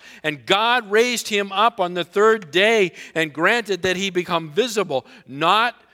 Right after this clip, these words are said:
to all the people, but to witnesses who were chosen beforehand by God, that is, to us who ate and drank with him after he arose from the dead.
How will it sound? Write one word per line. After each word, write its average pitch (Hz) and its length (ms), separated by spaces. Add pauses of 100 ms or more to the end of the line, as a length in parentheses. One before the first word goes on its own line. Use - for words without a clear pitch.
(340)
to 180 180
all 240 300
the 233 100
people, 135 440
but 160 220
to 180 120
witnesses 160 800
who 160 80
were 175 140
chosen 202 440
beforehand 170 720
by 151 220
God, 180 460 (260)
that 190 160
is, 175 140
to 170 160
us 220 340
who 156 180
ate 208 380
and 165 180
drank 170 320
with 190 240
him 147 320 (220)
after 202 480
he 180 120
arose 196 480
from 147 200
the 147 80
dead. 170 500